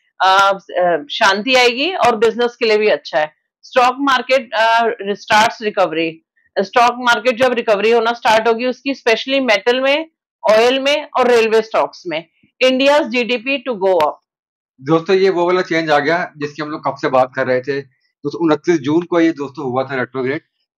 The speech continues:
Speaker 2: उनतीस जून को दोस्तों retrograde हुआ था, यानी कि यहाँ पे दोस्तों R लिखा हुआ था, तो काफी ज्यादा negative था दोस्तों, overall globally काफी negative था, stock market के लिए दोस्तों काफी negative था।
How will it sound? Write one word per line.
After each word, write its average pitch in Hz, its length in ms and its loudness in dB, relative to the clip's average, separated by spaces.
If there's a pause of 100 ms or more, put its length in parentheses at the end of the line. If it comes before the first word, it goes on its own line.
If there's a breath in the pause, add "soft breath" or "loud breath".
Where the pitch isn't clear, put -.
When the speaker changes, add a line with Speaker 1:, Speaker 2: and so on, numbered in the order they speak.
(240)
Speaker 2:
उनतीस 147 380 -4
जून 143 220 -2
को 160 100 -6
दोस्तों 151 240 -4
retrograde 127 400 -2
हुआ 127 160 -4
था, 135 100 -8
यानी 127 140 -4
कि 127 120 -12
यहाँ 120 160 -10
पे 135 120 -12
दोस्तों 131 300 -4
R 139 100 2
लिखा 139 180 -4
हुआ 143 160 -2
था, 151 120 -10
तो - 420 -20
काफी 139 320 0
ज्यादा 147 240 0
negative 131 400 -8
था 139 40 -2
दोस्तों, 135 220 -4
overall 127 320 -6
globally 127 320 -4
काफी 127 240 -4
negative 123 380 -4
था, 131 40 0
stock 123 340 -2
market 123 320 -6
के 123 60 -8
लिए 123 80 -6
दोस्तों 117 220 -16
काफी 117 260 -4
negative 110 300 -6
था। 120 160 -6